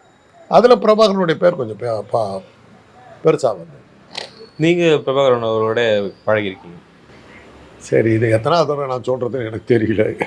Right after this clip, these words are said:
Speaker 1: இதை ஒவ்வொரு சேனல்லையும் சொல்லியிருக்கிறேன். பிரபாகரன் எங்க வீட்டுக்கு எதிர்த்து அப்படி தாங்க இருந்தார்.
Speaker 2: சேலத்துல?
Speaker 1: இங்க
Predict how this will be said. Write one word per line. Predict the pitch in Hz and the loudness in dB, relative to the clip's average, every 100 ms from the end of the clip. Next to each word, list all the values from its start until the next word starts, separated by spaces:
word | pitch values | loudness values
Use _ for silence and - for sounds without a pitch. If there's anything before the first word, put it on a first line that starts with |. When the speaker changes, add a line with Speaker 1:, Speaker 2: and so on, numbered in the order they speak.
| 151 | 0
Speaker 1:
இதை | 117 90 - 78 | 2 2 0 0
ஒவ்வொரு | - - 165 175 | 0 4 4 4
சேனல்லையும் | 165 160 156 151 143 | 0 -2 -2 -6 -8
சொல்லியிருக்கிறேன். | 123 120 110 104 113 - - - - - - | -10 -8 -8 -10 -16 -20 -20 -20 -20 -14 -2
பிரபாகரன் | 151 208 208 196 | 2 4 4 4
எங்க | 170 | 4
வீட்டுக்கு | 170 180 160 | 0 0 0
எதிர்த்து | 156 147 | 2 0
அப்படி | 131 | 0
தாங்க | 117 110 | -4 -4
இருந்தார். | - - 165 - - _ _ _ _ _ _ _ 147 120 - - | -10 -14 -20 -20 -20 _ _ _ _ _ _ _ -18 -18 -8 0
Speaker 2:
சேலத்துல? | 120 107 - 90 87 - - - 110 | 2 2 -4 -12 -14 -20 -20 -14 -6
Speaker 1:
இங்க | 147 180 | -4 0